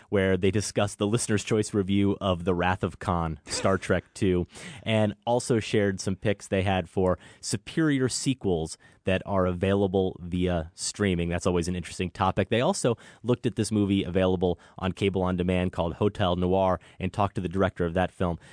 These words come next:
Sebastian Gutierrez. So if you haven't subscribed yet to get Film Spotting S V U, I don't know what you're waiting for. Check it out. It's a great show. Again, it comes out every two weeks. You can subscribe in iTunes. Just do a search for Film Spotting S V U or learn more at filmspotting S V U dot com.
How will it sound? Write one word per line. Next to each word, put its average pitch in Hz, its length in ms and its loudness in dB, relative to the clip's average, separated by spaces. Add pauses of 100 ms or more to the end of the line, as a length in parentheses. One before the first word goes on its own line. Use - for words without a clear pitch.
Sebastian 107 480 -2
Gutierrez. 95 480 2
So 101 100 2
if 95 100 -2
you 107 100 0
haven't 165 320 0
subscribed 117 600 -2
yet 101 300 -2
to 104 100 -4
get 95 320 0
Film 101 240 0
Spotting 95 420 -2
S 95 180 -4
V 98 100 -4
U, 95 340 2 (360)
I 92 100 0
don't 113 100 2
know 107 100 2
what 107 140 0
you're 101 100 2
waiting 98 240 2
for. 98 280 0 (300)
Check - 240 -2
it 101 100 2
out. 92 300 2
It's 95 180 -6
a 95 40 0
great 98 240 0
show. 95 300 2
Again, 90 180 2
it 87 80 -8
comes 98 220 -2
out 90 80 0
every 92 200 -2
two 98 220 0
weeks. 90 320 -2
You 90 80 -4
can 90 100 -2
subscribe 95 540 0
in 92 120 0
iTunes. 90 540 0 (220)
Just - 200 -4
do 92 120 2
a 87 40 0
search 90 280 0
for - 140 -4
Film 92 160 0
Spotting 87 340 -2
S 90 160 -2
V - 80 -8
U 90 240 0
or 95 320 0 (300)
learn 123 160 0
more 92 320 2
at 90 240 -4
filmspotting 95 520 0
S 95 160 -2
V 92 120 -6
U 85 200 -2
dot 80 280 -6
com. 76 320 -4